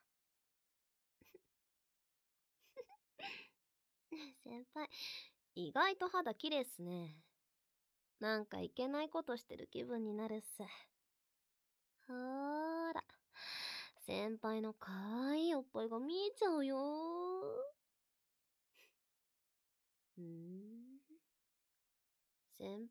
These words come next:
輩のはこうなってるんだ。ほんのりピンク色で可愛いっすね。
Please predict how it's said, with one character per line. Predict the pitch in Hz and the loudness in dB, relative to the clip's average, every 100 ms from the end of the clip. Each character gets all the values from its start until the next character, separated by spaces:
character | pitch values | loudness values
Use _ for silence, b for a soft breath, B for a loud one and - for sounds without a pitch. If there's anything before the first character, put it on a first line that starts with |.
| _ | _
輩 | 254 247 | -4 -4
の | 247 233 | -4 -8
は | 160 | -10
こ | - 147 160 | -16 -20 -18
う | 254 | -16
な | 403 | -16
っ | _ | _
て | - | -20
る | 180 | -20
ん | _ _ | _ _
だ。 | - _ _ _ _ _ _ _ _ _ B B B B B B B B B B _ - | -20 _ _ _ _ _ _ _ _ _ B B B B B B B B B B _ 2
ほ | 339 359 | 6 8
ん | 349 359 359 | 8 8 8
の | 370 | 6
り | 302 | 2
ピ | 254 214 233 | -2 -2 -2
ン | |
ク | 226 233 | -2 -6
色 | 214 214 | -6 -6
で | 196 | -8
可 | - 180 | -6 -4
愛 | 214 320 | -2 -4
い | |
っ | |
す | 349 | -6
ね。 | - | -12